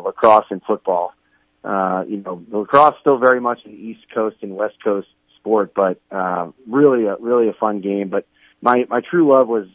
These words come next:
was playing football, and I played in high school and, uh, was a wide receiver and outside linebacker, and just absolutely loved it. But, you know, got a couple of concussions, and so I had to sort of look at some of those recruiting letters and just decide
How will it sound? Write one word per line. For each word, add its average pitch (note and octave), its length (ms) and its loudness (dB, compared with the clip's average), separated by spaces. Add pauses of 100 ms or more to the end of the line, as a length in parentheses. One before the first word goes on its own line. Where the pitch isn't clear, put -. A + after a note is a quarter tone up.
(160)
was G#2 260 -10
playing G#2+ 200 -8
football, F#2 500 -2
and G2+ 100 -10
I G#2 100 -4
played G#2 360 -2
in F#2+ 280 -6 (340)
high A#2 160 0
school G#2 520 0
and, F#2+ 480 -4
uh, F#2 220 -2
was F#2 160 -6
a F2+ 300 0
wide G#2 240 2
receiver G#2 580 0
and F#2+ 220 -4
outside G2 400 0
linebacker, F#2 800 -4 (480)
and F#2 680 -4
just A#2+ 240 2
absolutely G2+ 400 2
loved G2+ 200 4
it. F#2+ 100 -4
But, G2 180 -4 (100)
you G2+ 80 -8
know, G2+ 100 -4
got B2 200 4
a B2+ 60 4
couple B2+ 320 0
of G#2+ 80 -4
concussions, A2 640 -4
and G2 220 -8 (420)
so G#2+ 100 -4
I G#2+ 60 -2
had A2 80 -2
to G#2 180 -4 (280)
sort A#2 140 -2
of G#2+ 80 -2
look A2+ 200 -4
at A2+ 160 -2
some A2+ 160 -4
of G#2 80 -4
those G#2 240 -4
recruiting G#2 480 -6
letters G2+ 340 -4
and F#2+ 140 -10
just F#2+ 220 -18
decide F#2+ 580 2